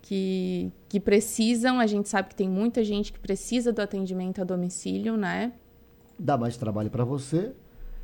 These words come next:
Speaker 2: mas, é, é a necessidade que existe de muitas pessoas por não poderem ir até o seu encontro, né? A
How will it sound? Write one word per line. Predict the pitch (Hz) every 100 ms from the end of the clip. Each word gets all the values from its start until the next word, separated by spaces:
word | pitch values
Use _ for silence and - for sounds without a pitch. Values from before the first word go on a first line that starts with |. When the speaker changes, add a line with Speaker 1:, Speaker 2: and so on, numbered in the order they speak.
| - - -
Speaker 2:
mas, | 104 110 113 110 113 113 110 - - 240
é, | 110 104 98
é | 110
a | 110
necessidade | 113 - 123 - 117 120 127
que | - 143
existe | 131 120 135 -
de | 117
muitas | 117 139 135
pessoas | - 113 127 127
por | - 135
não | 120 139
poderem | 147 127 123 135
ir | 139
até | 139 139
o |
seu | 131 151
encontro, | 151 160 160 110
né? | 113
A | 139